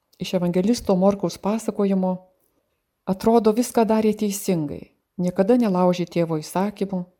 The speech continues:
tačiau jis nesijaučia esantis tėvo namuose, veikiau pasilikęs išorėje, savo karte-, savo kartėlyje, pyktyje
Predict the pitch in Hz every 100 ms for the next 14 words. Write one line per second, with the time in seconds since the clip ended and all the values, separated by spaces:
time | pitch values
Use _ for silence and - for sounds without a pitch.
0 | _ _ _ _ _ _ _ _ _ _
1 | 196 202 247 240 233 226 226 233 247 254
2 | 247 180 175 175 - 175 175 - - 185
3 | 180 180 180 190 170 - 156 175 _ _
4 | _ _ _ _ - 190 190 214 214 202
5 | 202 202 208 208 196 202 - 160 160 151
6 | 156 170 _ _ _ _ _ _ _ _
7 | _ - 170 160 160 170 196 - 190 185
8 | _ _ _ _ _ _ _ - - 165
9 | 165 190 214 202 196 190 185 180 180 _
10 | _ _ _ 208 202 - 196 185